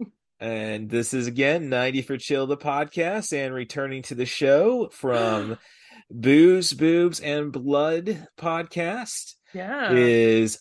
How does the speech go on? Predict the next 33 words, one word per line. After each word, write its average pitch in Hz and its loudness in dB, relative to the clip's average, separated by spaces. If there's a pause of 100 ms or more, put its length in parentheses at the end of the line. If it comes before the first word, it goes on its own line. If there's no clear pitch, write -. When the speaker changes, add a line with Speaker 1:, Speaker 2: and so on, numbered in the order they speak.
Speaker 1:
Ray. 131 -2 (640)
So, 320 0
Speaker 2:
Hey. 180 4
Speaker 1:
hey. - -10 (540)
Speaker 2:
Hey, 165 -2
how 226 -2
are 233 2
you? 247 0 (200)
Speaker 1:
I'm 160 0
doing 190 0
all 185 4
right. 165 4 (320)
Dig 156 -2
the 170 -2
Rebel 156 2
tattoo. 151 -4 (760)
Speaker 2:
Thanks. 339 0
Speaker 1:
Yeah. - -14
Speaker 2:
Thank 104 -2
you. 151 0 (300)
Thank 226 -6
Speaker 1:
I've 120 0
Speaker 2:
you. 160 0
Speaker 1:
got 165 6
a, 151 0
I've 151 0
got 202 2
the 208 -4
Imperial, 165 0
like, 131 -8
it 139 -4
was 127 -8
a 113 -4